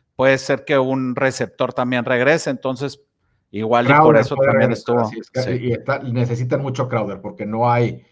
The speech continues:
Speaker 2: no, no hay quien le cache la pelota, este, a Sam
Speaker 1: A
Speaker 2: Darnold.
Speaker 1: Sam Darnold.
Speaker 2: Vámonos.
Speaker 1: Bueno, pues, eh, vámonos con, con los Colts. Indianápolis en Chicago, los tremendos osos,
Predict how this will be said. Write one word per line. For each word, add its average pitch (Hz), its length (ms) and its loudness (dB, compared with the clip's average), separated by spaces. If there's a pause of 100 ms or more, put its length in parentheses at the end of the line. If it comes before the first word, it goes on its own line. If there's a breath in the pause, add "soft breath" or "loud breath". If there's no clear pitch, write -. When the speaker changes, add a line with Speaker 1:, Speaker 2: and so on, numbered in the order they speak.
(380 soft breath)
Speaker 2:
no, 123 260 2
no 127 220 6
hay 123 100 4
quien 123 180 2
le 120 100 2
cache 123 240 0
la 110 140 0
pelota, 101 540 -4 (320)
este, 87 580 -12 (200)
a 90 120 -8
Sam 101 180 -6
Speaker 1:
A 95 40 -6
Speaker 2:
Darnold. 90 180 -4
Speaker 1:
Sam 101 220 -4
Darnold. 92 460 -2 (520 loud breath)
Speaker 2:
Vámonos. 156 200 2
Speaker 1:
Bueno, 120 340 4
pues, 135 160 4 (460)
eh, 120 180 -4
vámonos 165 460 4
con, 143 580 2
con 131 220 2
los 123 260 2
Colts. 190 560 2 (640)
Indianápolis 143 1080 2
en 160 300 2
Chicago, 160 760 2
los 147 280 2
tremendos 147 760 2
osos, 160 640 -2